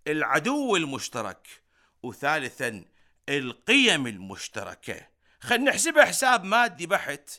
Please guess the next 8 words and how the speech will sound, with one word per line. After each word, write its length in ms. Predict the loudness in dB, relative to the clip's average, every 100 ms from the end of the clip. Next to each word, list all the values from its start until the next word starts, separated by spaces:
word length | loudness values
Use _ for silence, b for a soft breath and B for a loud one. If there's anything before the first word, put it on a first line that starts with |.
| _ b b b b b -8
العدهم 840 | -2 2 4 4 0 -2 -4 -6 -12
هتش 420 | -8 -8 -4 -4
مشتركات 1000 | -4 -4 -2 0 0 2 4 4 2 0 -12 b b b b b
من 300 | -6 -6 -6
العقل 600 | -2 2 2 2 0 -2
والمنطق 920 | -2 -2 -2 -2 -2 -4 -6 -6 -10 -20 _ _ -4
أن 140 | -4 -2
يتحالفون 1160 | -4 -4 -2 0 0 -4 -4 -2 -2 -2 -8